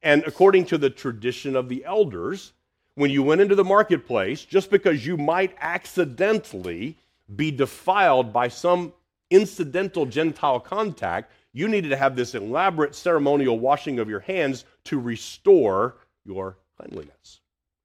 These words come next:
Well, think of the contrast. The Pharisees were concerned about being in the marketplace where they might accidentally, by happenstance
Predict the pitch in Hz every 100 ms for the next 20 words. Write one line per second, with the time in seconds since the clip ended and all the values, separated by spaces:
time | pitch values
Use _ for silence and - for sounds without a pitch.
0 | _ _ _ _ _ _ _ _ _ _
1 | _ _ _ _ - - 202 127 - 156
2 | 143 113 82 - - - _ _ _ _
3 | _ _ _ _ - 110 214 254 170 135
4 | 123 123 123 - 156 127 120 113 135 127
5 | 123 110 107 147 170 117 - _ 98 90
6 | - 120 120 123 135 135 - 156 - -
7 | 113 147 147 101 92 101 110 143 165 135
8 | 107 - 95 82 - - -